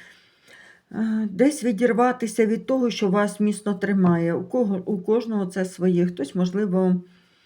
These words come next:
просто привик жити на своїх старих установках і, е, вважає, що нічого не варто міняти. Можливо, хтось вважає, що в мене вік такий, що вже не варто нічого вважа-,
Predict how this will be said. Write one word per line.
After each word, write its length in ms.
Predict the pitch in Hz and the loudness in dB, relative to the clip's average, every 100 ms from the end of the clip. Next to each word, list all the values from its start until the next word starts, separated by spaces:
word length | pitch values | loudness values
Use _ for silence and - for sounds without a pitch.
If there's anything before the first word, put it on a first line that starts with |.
| _ - _ | _ -20 _
просто 400 | - 196 180 190 | -6 -4 -2 -4
привик 420 | 185 196 196 208 185 | 0 2 2 0 0
жити 280 | 208 208 | 0 0
на 160 | 175 170 | 0 0
своїх 360 | 180 190 196 180 | -2 -2 -2 -2
старих 380 | - 185 180 | 0 2 2
установках 680 | 185 180 190 233 262 - 196 190 | -2 -2 -2 -2 -2 -2 -4 -2
і, 360 | - 190 180 165 | 0 4 4 4
е, 80 | 175 - - - 165 170 175 | -4 -16 -20 -8 0 2 2
вважає, 460 | 175 185 202 220 190 | 2 2 2 0 0
що 240 | 185 180 | 0 2
нічого 460 | 180 190 185 196 190 | 4 2 0 -2 2
не 120 | 180 | 2
варто 320 | 175 175 180 | 2 0 0
міняти. 520 | 175 180 208 240 220 185 | 4 6 4 0 -2 2
Можливо, 420 | 180 180 180 165 | 2 4 2 2
хтось 340 | - 156 - | -2 -10 -6
вважає, 360 | 165 165 170 160 | -6 -2 -2 -2
що 140 | - | -8
в 40 | 156 | -8
мене 220 | 156 156 | -6 -4
вік 240 | 220 277 | -6 -4
такий, 280 | 233 226 226 | -8 -4 -6
що 180 | 208 196 | -4 -4
вже 160 | 196 | -2
не 100 | 190 | -2
варто 340 | 185 185 180 170 | 2 0 0 2
нічого 440 | 180 175 175 175 | 2 2 2 0
вважа-, 400 | 160 175 170 165 | 2 0 0 -4